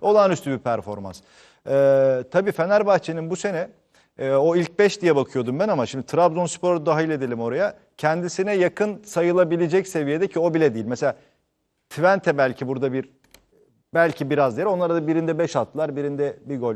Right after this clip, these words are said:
attılar. Yani Fenerbahçe'nin bir nevi aslında kendisini de, e, net olarak bu seviye maçlarında görme maçlarından bir tanesi bu. E,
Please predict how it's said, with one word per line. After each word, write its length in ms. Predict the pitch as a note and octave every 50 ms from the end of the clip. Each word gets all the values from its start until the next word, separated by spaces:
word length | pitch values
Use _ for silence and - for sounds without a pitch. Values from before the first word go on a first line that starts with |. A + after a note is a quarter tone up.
| - _ -
attılar. 400 | G2+ G2 - - A2+ C3 E3 E3+ _ _ _ _ - -
Yani 140 | B2+ C3
Fenerbahçe'nin 760 | B2 - C#3+ F3 F#3+ G#3 F#3+ F#3 E3 - - D3+ D3+ D3 D3 D#3
bir 60 | F3
nevi 200 | F3+ D#3 D3 C3
aslında 380 | B2 C3+ C3+ - - C#3+ E3+
kendisini 580 | E3 - - C#3 C#3 D3 D3 C3+ - E3+ F3+ D#3+
de, 160 | D3+ E3+ - - _ - _ - - -
e, 140 | B2+ B2+ C3
net 160 | D#3 D#3+ -
olarak 340 | D#3+ D3+ D3 C#3+ C#3 C#3 -
bu 60 | C#3+
seviye 300 | - - C#3+ C#3+ D3 D#3
maçlarında 460 | D3+ D3 C#3 B2+ - - C3+ D3 E3+ F3
görme 300 | D3 D3 C#3+ C#3+ D3+ D3
maçlarından 640 | C#3+ C3+ A#2+ - B2 A#2+ B2 C#3+ E3 E3 D#3+ C#3+
bir 40 | D3
tanesi 560 | - - C3 B2+ B2+ B2+ A#2 - - C#3 A2+
bu. 180 | G#2 A#2 C#3+ - _ _ _ _ _ _ -
E, 40 | A2+